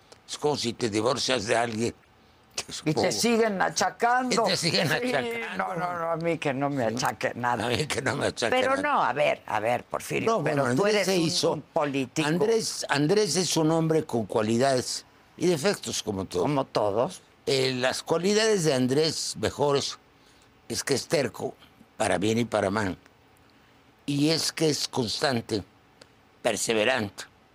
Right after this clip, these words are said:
Speaker 1: Su defecto principal es que es polarizante, que es un poco, con todo respeto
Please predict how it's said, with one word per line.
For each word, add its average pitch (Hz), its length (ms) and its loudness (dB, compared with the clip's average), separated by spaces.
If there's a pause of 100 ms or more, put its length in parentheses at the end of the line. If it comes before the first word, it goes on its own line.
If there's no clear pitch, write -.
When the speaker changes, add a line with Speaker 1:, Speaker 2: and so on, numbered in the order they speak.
(500)
Speaker 1:
Su - 200 0
defecto 170 520 0
principal 127 760 -2
es 127 160 -2
que - 100 -2
es 131 140 -4
polarizante, 107 1000 -2 (640)
que 190 120 -2
es - 160 -4
un 156 160 -10 (140)
poco, 165 520 -2 (320)
con 95 200 -6
todo 151 180 0
respeto 123 600 -2